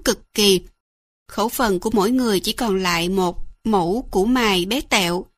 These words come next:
Một buổi chiều, thằng ông Phệ phát hiện ra trên bề mặt của mấy chiếc lá dưa hấu có những vết tròn màu nâu và các mép lá thì cháy khô.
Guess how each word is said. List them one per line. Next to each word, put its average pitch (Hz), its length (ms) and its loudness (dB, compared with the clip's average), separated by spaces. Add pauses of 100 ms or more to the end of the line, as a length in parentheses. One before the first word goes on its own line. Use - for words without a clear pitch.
(520)
Một 220 100 0
buổi 208 180 0
chiều, 196 360 0 (240)
thằng 233 160 0
ông 294 180 2
Phệ 190 320 0
phát 320 200 -2
hiện 185 280 -2
ra 208 280 0
trên 208 260 0
bề 185 120 -2
mặt 175 280 -4
của 190 160 -6
mấy 247 180 -2
chiếc 311 240 -2
lá 262 220 -2
dưa 254 120 0
hấu 247 360 -2 (280)
có 226 180 0
những 220 260 0
vết 277 300 -2
tròn 185 300 0
màu 170 180 -2
nâu 247 320 2 (340)
và 180 340 0
các 269 280 -2
mép 311 240 0
lá 269 280 2
thì 202 100 -4
cháy 247 200 -2
khô. 269 460 2